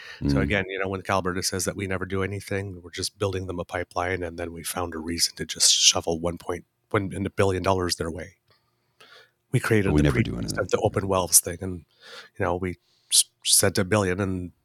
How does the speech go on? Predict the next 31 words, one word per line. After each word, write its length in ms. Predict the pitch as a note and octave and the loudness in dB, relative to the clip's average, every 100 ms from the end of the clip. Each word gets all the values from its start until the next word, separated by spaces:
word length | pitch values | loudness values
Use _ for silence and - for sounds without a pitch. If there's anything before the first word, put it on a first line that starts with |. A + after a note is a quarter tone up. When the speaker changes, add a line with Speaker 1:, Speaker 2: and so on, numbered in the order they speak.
| _ | _
Speaker 1:
which 220 | G#2+ - | -2 0
they 100 | G2+ | 0
never 240 | F2+ E2 | 0 -2
acknowledged 480 | E2+ - E2+ E2+ E2 | -2 -2 -2 -2 -2
really 240 | F#2 F2 E2+ | -2 -2 -2
getting, 400 | F#2+ F#2+ F2+ A2+ | 0 2 2 0
and 320 | G#2 G#2 G2+ | 2 0 -4
it 40 | |
appears 420 | G#2 - F2+ F#2 | -6 -4 -2 -2
they 100 | F2+ | -2
didn't 340 | E2+ - G2+ G2+ | -4 -4 -6 -4
do 140 | F#2 | -2
<laughs> 120 | E2+ - | 0 2
much 260 | - - | 4 6
with 280 | C3+ C3+ - | 8 6 4
to 100 | - | -2
actually 300 | F2 - F2 | 0 -2 -4
clean 280 | - E2+ E2 | -8 -6 -6
up 140 | D#2+ | -8
an 60 | E2 | -10
orphan 320 | D#2+ - A2 | -8 -2 0
well. 220 | F3 C3 - - _ - | 0 -2 -4 -20 _ 4
So 120 | D3+ | 6
it 60 | C3+ | 10
was 140 | D#3+ | 8
just 220 | C3+ F3 | 10 6
a 40 | E3+ | 4
direct 240 | E3 E3 | 2 4
subsidy. 400 | - F#3 - G2 - _ _ _ _ _ _ | 4 4 2 0 -12 _ _ _ _ _ _
Once 200 | G2 A2 | 0 2
again, 380 | B2 C#3 E2+ | 6 4 4